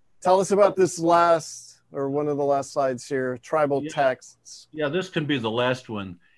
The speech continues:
Speaker 2: You know, the Bible is a very complex book,
Speaker 1: Uh-huh.
Speaker 2: and it's got a variety of texts in it.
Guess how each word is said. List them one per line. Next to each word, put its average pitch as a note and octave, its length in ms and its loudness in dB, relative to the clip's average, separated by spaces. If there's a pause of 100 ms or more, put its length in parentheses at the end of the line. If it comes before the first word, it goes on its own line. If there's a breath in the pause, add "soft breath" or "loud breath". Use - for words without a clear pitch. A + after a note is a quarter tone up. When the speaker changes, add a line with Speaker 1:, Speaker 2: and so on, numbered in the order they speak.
Speaker 2:
You F#3 80 -8
know, F#3+ 60 -4
the D#3+ 100 -4
Bible F3 380 6
is B2 80 0
a B2 60 2
very D3+ 340 2
complex A2+ 560 -4
book, F2 320 -8 (640)
Speaker 1:
Uh-huh. A#2+ 180 -10 (140)
Speaker 2:
and A2+ 320 -4
it's B2+ 180 -6
got D3 300 2
a B2+ 40 -4
variety A#2+ 600 -2
of F2+ 120 -8
texts - 480 -10
in F2+ 80 -8
it. D2+ 260 -14